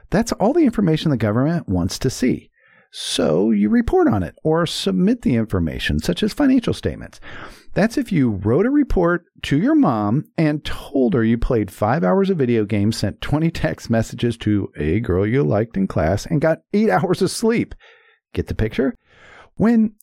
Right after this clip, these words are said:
you don't have to do all that work, it generally <laughs> saves a company money, which we already talked about, but more often it allows the company more flexibility or leeway to make decisions.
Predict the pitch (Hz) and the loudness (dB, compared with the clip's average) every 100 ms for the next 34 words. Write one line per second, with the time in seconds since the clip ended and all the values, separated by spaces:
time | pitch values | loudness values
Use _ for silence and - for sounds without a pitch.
0 | _ 202 185 233 359 262 254 185 151 139 | _ 0 2 0 2 2 0 0 2 2
1 | 123 110 73 165 - 120 165 214 220 165 | 2 0 0 0 0 -2 0 2 2 2
2 | 120 151 127 - - 139 - 196 117 78 | 0 -2 -2 -2 -2 -2 0 0 0 0
3 | 92 - - 98 87 101 - 69 - 92 | 0 0 0 0 2 0 -2 -6 -6 -4
4 | 80 104 160 143 190 254 208 254 - 147 | -2 0 0 2 0 2 0 0 0 0
5 | 160 175 214 190 190 175 180 185 156 170 | 0 0 0 0 0 -2 0 2 2 2
6 | 196 - 220 - 117 151 190 147 - 190 | 0 0 -2 0 -2 0 0 0 0 0
7 | 202 233 294 294 87 78 110 - 170 110 | 2 4 4 2 0 -2 -4 0 0 0
8 | - 90 330 - - - | -2 -2 0 -2 -4 -10